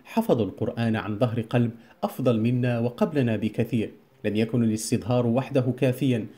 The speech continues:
بل لا بد من التطبيق واستلهام الآيات في المعاملات. لقد كنا قبل الاعتقال نعيش الحياة بكل ما فيها من معاصٍ، باستثناء الماغوت المفضل الذي كان يداوم على الصلاة منذ طفولته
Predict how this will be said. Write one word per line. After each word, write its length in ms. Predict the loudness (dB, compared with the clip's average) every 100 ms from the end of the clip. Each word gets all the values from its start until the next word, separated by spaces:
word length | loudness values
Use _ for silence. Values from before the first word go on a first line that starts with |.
| -20 -4
بل 260 | 0 2
لا 140 | 4 2
بد 300 | 4 2 4
من 200 | 2 0
التطبيق 600 | -4 -6 -6 0 0 2
واستلهام 760 | 2 2 0 -2 -2 0 0 2
الآيات 580 | 0 0 2 2 0 -2
في 120 | -2
المعاملات. 760 | -2 0 2 2 2 2 -2 -12 _ -6
لقد 240 | 0 0
كنا 520 | 4 4 6 2 0 -6 0
قبل 240 | 2 2
الاعتقال 720 | 0 0 -4 -4 2 2 2
نعيش 340 | 0 -2 -2
الحياة 440 | -4 -2 0 2 0
بكل 460 | 0 0 0 0 0
ما 140 | -2
فيها 400 | -2 0 2 2
من 200 | 2 2
معاصٍ، 420 | 0 -2 -2 0 -2 -2 -8 -20 -16
باستثناء 680 | -8 -6 -2 -2 2 2 2
الماغوت 580 | 0 2 2 2 0 0
المفضل 640 | -2 -2 -2 -4 2 0 0 -8 -4
الذي 320 | 2 2 2 0
كان 300 | 2 2 4
يداوم 640 | 2 4 4 4 2 0
على 200 | -2 -4
الصلاة 440 | -4 0 0 0 -2
منذ 380 | -4 -2 -2 -4
طفولته 800 | -6 -2 0 0 -2 0 0